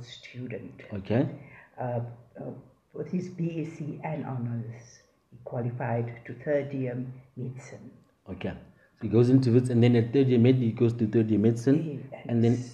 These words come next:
Speaker 2: eventually he comes out as a what?
Speaker 1: As Doctor M W Fick and a G P. And then he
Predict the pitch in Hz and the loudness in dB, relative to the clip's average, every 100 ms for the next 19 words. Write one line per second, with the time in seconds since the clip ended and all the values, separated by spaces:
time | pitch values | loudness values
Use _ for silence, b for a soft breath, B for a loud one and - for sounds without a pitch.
0 | - 117 131 131 135 131 120 117 123 120 | 0 6 6 6 6 6 4 4 2 4
1 | 117 113 107 107 101 98 - 151 147 143 | 4 2 0 2 2 -2 -10 -6 -6 -6
2 | 127 - 170 131 - - 139 127 147 131 | -14 -8 -4 -4 -8 -12 -10 -10 -10 -8
3 | 131 127 117 135 147 - - - - - | -8 -8 -10 -12 -12 -10 -6 -6 -8 -20
4 | _ - 151 143 139 135 135 147 127 - | _ -8 -6 -4 -6 -8 -10 -10 -12 -14
5 | - 131 123 135 117 117 - 147 131 143 | -14 -12 -12 -12 -12 -14 -12 -12 -8 -6
6 | 143 139 135 131 - - | -6 -6 -4 -2 -4 -8